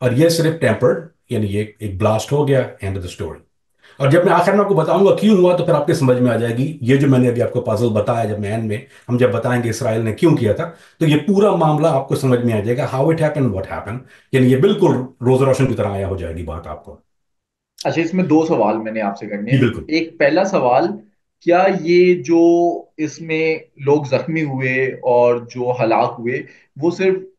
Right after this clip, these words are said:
Speaker 2: हिजबुल्लाह के थे या वहां के सिविलियन भी हुए?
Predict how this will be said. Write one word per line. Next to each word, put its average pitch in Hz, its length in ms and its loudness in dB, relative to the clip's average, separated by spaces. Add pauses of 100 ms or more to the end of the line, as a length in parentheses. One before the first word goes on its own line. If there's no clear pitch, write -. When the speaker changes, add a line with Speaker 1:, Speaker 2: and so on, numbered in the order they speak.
(160)
Speaker 2:
हिजबुल्लाह 131 400 0
के 196 140 -2
थे 180 480 0
या 143 280 0
वहां 143 260 0
के 143 140 -4
सिविलियन 131 460 -4
भी 190 120 -4
हुए? 190 360 0